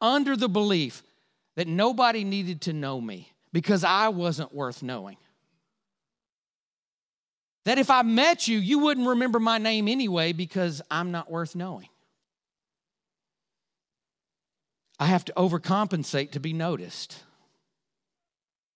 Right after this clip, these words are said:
So I found myself the class clown, hiding the insecurities through humor.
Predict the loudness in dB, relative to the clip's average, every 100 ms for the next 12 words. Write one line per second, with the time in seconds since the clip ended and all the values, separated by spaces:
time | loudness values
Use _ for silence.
0 | _ _ _ _ _ _ _ _ _ _
1 | _ _ _ _ _ _ _ -6 -6 -2
2 | 0 0 0 -2 -2 0 0 0 -4 -14
3 | -18 _ _ _ _ _ _ -16 -6 -2
4 | -2 -4 -6 -4 -4 -8 -12 _ _ _
5 | _ _ _ _ _ _ _ _ _ _
6 | _ _ _ _ _ _ _ _ _ _
7 | _ -2 0 2 0 -2 -4 -8 -14 _
8 | -6 -4 -4 -4 -8 -4 -2 -2 -2 -6
9 | -8 -10 -8 -8 -6 -6 -4 -6